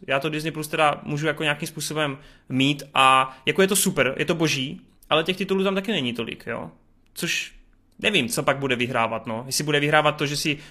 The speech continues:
můžeš vybírat kvanta a kvanta titulů a sem tam narazíš na nějakou, jako na nějaký zlatý vejce, což se u Netflixu často stane.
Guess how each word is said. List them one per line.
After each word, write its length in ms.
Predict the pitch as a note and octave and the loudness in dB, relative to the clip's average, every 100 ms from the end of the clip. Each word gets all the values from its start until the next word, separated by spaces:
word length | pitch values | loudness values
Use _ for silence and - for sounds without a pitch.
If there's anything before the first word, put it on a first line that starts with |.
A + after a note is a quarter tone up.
| - | -4
můžeš 220 | D3 D3 | -2 0
vybírat 380 | D3 D3 D3 D3 | -2 0 0 -2
kvanta 360 | D3 C#3+ D3 | -2 0 0
a 40 | D3 | 0
kvanta 320 | D3+ D3 D3+ | 0 -2 -2
titulů 540 | D3 C3 C3+ C#3 D#3 - - - | -4 -2 -2 -2 -6 -18 -20 -6
a 80 | C#3 | -2
sem 200 | - D3 | 2 4
tam 120 | D3+ | 4
narazíš 300 | D#3 D3 D#3 | 6 4 4
na 80 | D3 | 2
nějakou, 380 | C#3+ C#3+ D#3 D3 | 4 4 4 2
jako 240 | C#3 D#3 | 2 2
na 80 | C#3+ | 2
nějaký 520 | C#3+ C#3 C#3 D3+ D3 C#3 - | 4 2 2 -2 -2 -4 -10
zlatý 340 | C3 C#3 C#3 D#3+ | 0 4 4 2
vejce, 480 | C#3+ C3+ - B2+ D3 - - | 0 0 0 -2 -4 -14 -20
což 140 | - C#3 | -12 -4
se 80 | C3 | -2
u 20 | |
Netflixu 400 | B2+ - B2+ C3+ | -2 -4 -6 -2
často 280 | C3+ B2+ D3 | -4 -4 -4
stane. 360 | - B2+ C3 | -2 -2 -4